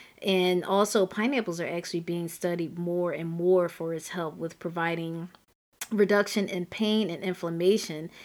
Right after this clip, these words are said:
um, to people with osteoarthritis due to, you know, that bromelain content, which also helps to decrease pro-inflammatory cells response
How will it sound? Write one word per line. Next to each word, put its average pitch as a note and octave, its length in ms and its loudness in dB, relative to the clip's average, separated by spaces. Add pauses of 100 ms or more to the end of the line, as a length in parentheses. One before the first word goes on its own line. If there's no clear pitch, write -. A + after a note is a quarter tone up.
(180)
um, E3+ 380 -2
to A3+ 500 2
people C#4+ 280 -2
with B3+ 140 -2
osteoarthritis F#3+ 1500 -2
due E3+ 200 -4
to, F3 440 -2 (300)
you F3 100 -2
know, E3+ 120 0
that E3+ 260 -2
bromelain F3 640 0
content, E3 680 -4 (260)
which F3 320 -4
also E3+ 540 0
helps E3+ 580 -6
to E3+ 460 0
decrease F3+ 800 0 (100)
pro-inflammatory F3+ 1800 0
cells E3 500 -4
response D#3+ 840 -6